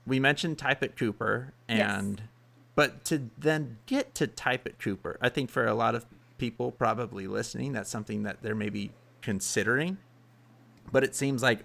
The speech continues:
Speaker 1: all the way back in two thousand fourteen,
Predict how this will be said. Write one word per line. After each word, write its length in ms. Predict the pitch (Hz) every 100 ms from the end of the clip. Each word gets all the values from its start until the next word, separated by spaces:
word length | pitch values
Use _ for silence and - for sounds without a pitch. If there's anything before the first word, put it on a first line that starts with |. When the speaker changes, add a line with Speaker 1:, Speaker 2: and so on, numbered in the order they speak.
| -
Speaker 1:
all 200 | 123 131
the 100 | 127
way 180 | 117
back 360 | 110 107 107 - - - - - - -
in 200 | 107 107
two 260 | - - 135
thousand 580 | 117 110 110 107 101 98 -
fourteen, 840 | 113 104 - 165 165 165 160